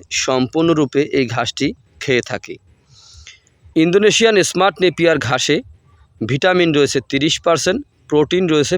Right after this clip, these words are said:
পঁচিশ পার্সেন্ট। এই কারণে এই ঘাস খাওয়ালে আপনার দানাদার খাদ্য খাওয়াতে হয় না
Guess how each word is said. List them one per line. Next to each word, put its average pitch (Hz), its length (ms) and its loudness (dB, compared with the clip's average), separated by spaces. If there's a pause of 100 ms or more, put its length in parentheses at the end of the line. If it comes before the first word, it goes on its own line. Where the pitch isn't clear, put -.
পঁচিশ 127 400 -4
পার্সেন্ট। 98 440 -8 (1120)
এই 190 160 4
কারণে 247 360 4 (120)
এই 196 120 6
ঘাস 143 300 0
খাওয়ালে 226 300 4
আপনার 185 360 0 (1300)
দানাদার 156 480 0
খাদ্য 202 300 0
খাওয়াতে 143 420 0
হয় 110 260 0
না 78 60 -10